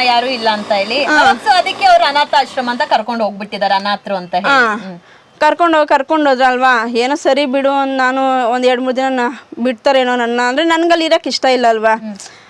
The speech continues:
Speaker 2: ಅನಾಥಾಶ್ರಮ ಆದ್ರೆ ಇರ್ಬೇಕು ಅಂತ ಅನ್ಕೊಂಡು ಇರ್ಸ್ಕೊಬೇಕು ನೀವು,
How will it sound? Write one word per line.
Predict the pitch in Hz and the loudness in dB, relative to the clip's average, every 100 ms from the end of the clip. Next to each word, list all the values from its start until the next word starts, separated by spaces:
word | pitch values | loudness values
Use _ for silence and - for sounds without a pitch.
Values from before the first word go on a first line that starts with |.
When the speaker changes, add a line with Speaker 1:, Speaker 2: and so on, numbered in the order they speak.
| - | -6
Speaker 2:
ಅನಾಥಾಶ್ರಮ | 226 285 330 330 339 330 320 | 0 0 2 0 2 2 2
ಆದ್ರೆ | 285 349 339 | 2 2 2
ಇರ್ಬೇಕು | 320 311 381 370 | 0 2 0 2
ಅಂತ | 392 359 | 2 2
ಅನ್ಕೊಂಡು | 370 349 403 466 | 2 2 4 2
ಇರ್ಸ್ಕೊಬೇಕು | 339 - 247 240 | 2 0 0 0
ನೀವು, | 233 226 269 | 0 2 0